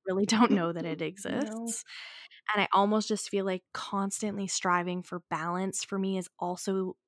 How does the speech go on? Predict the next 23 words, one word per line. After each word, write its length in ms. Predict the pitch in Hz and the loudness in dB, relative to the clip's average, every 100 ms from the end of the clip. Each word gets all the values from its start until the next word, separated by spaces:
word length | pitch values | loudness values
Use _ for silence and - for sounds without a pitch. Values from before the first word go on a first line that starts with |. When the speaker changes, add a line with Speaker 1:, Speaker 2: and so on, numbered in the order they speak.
| _ _ _ _ _ _ _ | _ _ _ _ _ _ _
Speaker 1:
feeling 400 | - - 196 185 | -6 -2 0 0
like 200 | 180 165 | -2 -2
reaching 360 | 190 175 - 180 | -4 -2 -2 -4
for 120 | 175 | -4
something 400 | - 165 165 170 | -4 -4 -4 -6
I 60 | 160 | -6
can't 280 | - 175 - | -6 -8 -6
quite 220 | - - | -6 -6
Speaker 2:
Mm. 60 | - | -6
Speaker 1:
grasp, 640 | - - 190 170 160 - - | -4 0 0 0 -4 -4 -6
and 240 | 180 170 - | -4 -4 -4
that 180 | 143 170 | -4 -4
doesn't 260 | 165 165 - | -8 -14 -6
feel 160 | 170 | -4
good 180 | 165 131 | -4 -6
either. 440 | 113 120 202 240 | -6 -4 -4 -2
And 200 | 262 214 | 0 0
so 520 | 190 - 185 180 170 180 - - - - - - _ - | 0 -2 0 0 -2 -4 -12 -20 -20 -20 -20 -20 _ 2
something 340 | 214 208 202 | 4 4 4
I've 120 | 202 | 2
been 180 | 190 185 | 2 0
big 200 | 180 180 | 2 0
on 180 | 180 175 | 2 0